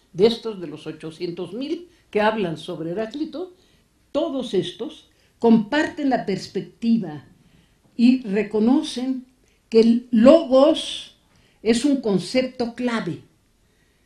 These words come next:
en el cual está cifrado la si-, cifrada la significación profunda del pensamiento de Heráclito. La obra de Heráclito es un logos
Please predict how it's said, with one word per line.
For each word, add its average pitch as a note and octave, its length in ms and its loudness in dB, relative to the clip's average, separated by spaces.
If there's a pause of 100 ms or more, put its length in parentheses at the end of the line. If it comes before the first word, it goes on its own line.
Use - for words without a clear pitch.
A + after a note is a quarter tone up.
(340)
en G3+ 180 2
el G#3 180 4
cual D#4+ 520 -2
está A#3 400 -8
cifrado G#3 800 -6 (680)
la G#3 220 0
si-, G3+ 240 -8
cifrada A3 800 -4
la F#3+ 160 -8
significación F#3 1080 -6 (320)
profunda F#3+ 960 2 (160)
del E3 260 -4
pensamiento E3 800 -4
de D3+ 120 -14
Heráclito. C3 580 -18 (2000)
La G3 180 -2
obra A3+ 220 0
de G3+ 120 -4
Heráclito B3 720 -8
es G3+ 220 -12
un G3+ 240 -8
logos G#3+ 760 -8